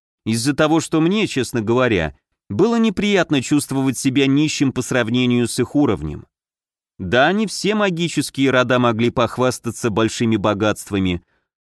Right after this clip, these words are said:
но всё же те, что находились в столице империи, да ещё и не пропускали ни один приём, были по уровню своего достатка много выше, например,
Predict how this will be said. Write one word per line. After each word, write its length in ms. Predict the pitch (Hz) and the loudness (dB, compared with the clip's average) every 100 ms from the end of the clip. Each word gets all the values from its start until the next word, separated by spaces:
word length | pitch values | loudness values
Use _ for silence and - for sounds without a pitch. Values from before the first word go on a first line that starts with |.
| _ | _
но 180 | 90 104 | -4 -2
всё 180 | - 143 | 0 0
же 140 | 139 | 0
те, 220 | 127 147 | 0 0
что 180 | 143 - | 0 0
находились 640 | 131 123 131 123 139 131 - | 0 2 0 2 2 2 -2
в 60 | - | -10
столице 520 | - 123 131 127 139 | -2 0 0 2 2
империи, 580 | 135 139 147 135 131 113 _ _ - | 2 4 4 4 2 0 _ _ -8
да 160 | 90 | 0
ещё 300 | 135 143 - | 2 2 2
и 100 | 156 | 2
не 140 | 151 147 | 4 0
пропускали 640 | 147 139 143 - 139 139 | 0 0 -2 -2 -2 0
ни 180 | 135 127 | 2 2
один 320 | 123 120 123 | 0 0 -2
приём, 540 | 107 123 117 165 107 - _ _ - | 0 0 2 0 -2 -6 _ _ -6
были 420 | 107 98 185 226 | -4 2 2 2
по 120 | 185 | 2
уровню 500 | 156 160 165 139 151 | 4 6 4 4 2
своего 400 | 143 135 143 135 | 0 0 2 2
достатка 580 | 127 127 - 135 113 - | 2 0 0 -4 -2 -2
много 400 | 135 156 208 170 | 0 2 2 2
выше, 320 | 156 185 - | 2 2 2
например, 640 | 147 139 131 135 147 147 | 0 0 0 2 2 0